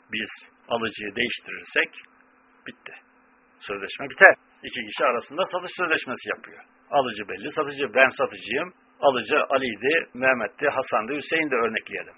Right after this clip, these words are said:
Ona şu malı satacağım diye söz verdim, arkasından onun haberi yok, değiştiriyorum. Biz Allah'a biat edip de malımızı,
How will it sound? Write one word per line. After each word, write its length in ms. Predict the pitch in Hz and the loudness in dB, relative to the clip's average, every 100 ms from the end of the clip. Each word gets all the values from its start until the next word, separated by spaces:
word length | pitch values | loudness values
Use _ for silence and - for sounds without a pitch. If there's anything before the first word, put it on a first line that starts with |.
| _ | _
Ona 360 | 139 143 131 110 - _ _ | 2 8 8 6 0 _ _
şu 200 | - - | -6 0
malı 280 | 147 120 123 - | 4 4 2 -2
satacağım 400 | 135 131 117 110 | -2 2 2 2
diye 120 | 104 | -2
söz 320 | 101 143 120 | 0 0 0
verdim, 400 | 104 98 131 165 - | 0 0 -2 -6 -8
arkasından 680 | - 120 113 101 110 113 165 - | 4 4 4 -8 -4 0 0 0
onun 140 | 131 131 | -6 -4
haberi 280 | 120 104 | -2 -2
yok, 220 | 117 151 - | -4 -6 -8
değiştiriyorum. 580 | 107 - - - - - - | -10 -10 -16 -20 -20 -20 -6
Biz 180 | 127 131 - | -4 -2 -2
Allah'a 420 | 117 117 156 131 | 0 4 4 4
biat 240 | 120 143 | 6 4
edip 300 | 143 117 - 120 | 4 -4 -8 -6
de 80 | 101 - | -6 -4
malımızı, 480 | 113 113 117 110 | -2 -2 -4 -8